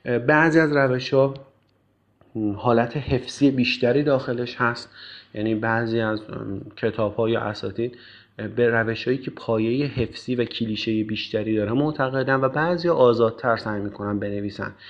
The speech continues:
نمونه‌های آزادش رو می‌تونید آخر کتابای کمبریج، مواردی که نمرهٔ نه هست مشاهده بکنید که توسط اگزمینر نوشته شده.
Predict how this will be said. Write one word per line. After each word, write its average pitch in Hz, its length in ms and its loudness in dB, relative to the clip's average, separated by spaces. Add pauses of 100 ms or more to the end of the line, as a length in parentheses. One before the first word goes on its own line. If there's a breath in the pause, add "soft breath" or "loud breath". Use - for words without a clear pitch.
(280 loud breath)
نمونه‌های 196 520 4
آزادش 165 600 2
رو 147 320 -4 (320 loud breath)
می‌تونید 156 500 2
آخر 139 460 0
کتابای 131 420 -2
کمبریج، 123 480 -2
مواردی 117 460 0
که 139 120 -6
نمرهٔ 107 340 -2
نه 104 300 0 (120)
هست 110 420 -4 (380 soft breath)
مشاهده 104 420 -2
بکنید 107 280 -4
که - 60 -12
توسط 110 380 -2
اگزمینر 104 520 0
نوشته - 420 -6
شده. - 260 -10